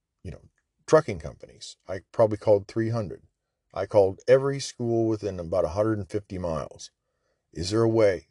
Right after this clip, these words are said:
that I can get funding for this? Can I get finance? Can I, whatever, we'll, we'll, you know." And I didn't want to go, um, sign myself up to something where they trained you, but you were,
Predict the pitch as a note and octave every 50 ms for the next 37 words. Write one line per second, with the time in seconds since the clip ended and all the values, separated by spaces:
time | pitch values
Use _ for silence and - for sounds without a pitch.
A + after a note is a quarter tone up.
0 | - - F#2+ F2 F2+ F#2+ _ F2 F2 F2 F2 G2 - _ - - C3 C#3 C#3+ C3+
1 | A2 E2+ - - C#2 C#2 B1 - - - G2 F2+ E2+ E2 D#2 D#2+ C#2+ - _ _
2 | - C3 C#3+ D#3 D3 B2+ G2+ C#2 - - - - - - - G#2 F#2 E2+ E2+ D#2+
3 | D2+ - _ _ _ _ _ _ _ _ _ _ _ _ - - _ - G#2+ A2+
4 | B2+ C#3+ D3+ C#3+ G#2 D#2 C#2+ E2+ G2+ G2+ F#2 - - G2+ G#2 G2 F#2+ - G2+ G2
5 | E2+ D#2 D#2+ - _ _ _ _ _ _ _ _ _ _ _ _ _ _ _ G2+
6 | F#2+ G2 G2+ C3 C#3 C#3 B2+ B2 A#2+ A#2 G#2+ A2 G#2+ G#2+ G#2+ G#2+ G2+ - _ _
7 | _ _ _ - E2+ E2 D#2+ C#2+ D2 C#2 - - _ E3+ - _ _ _ _ _
8 | _ _ - - - B2+ B2+ A#2+ A#2+ A2 G#2 - - G#2+ F2+ - G#2 G2 _ -
9 | E2+ - - G2+ E2+ F2 D#2 D2+ D#2 D#2 D#2 D2 C#2+ - - A2 G#2 G2+ G2 F#2+
10 | F2+ F2+ F2+ F2 E2 _ _ _ _ _ _ _ _ _ _ _ - F2 D#2+ -
11 | A2 G#2 F#2+ F2+ E2 D#2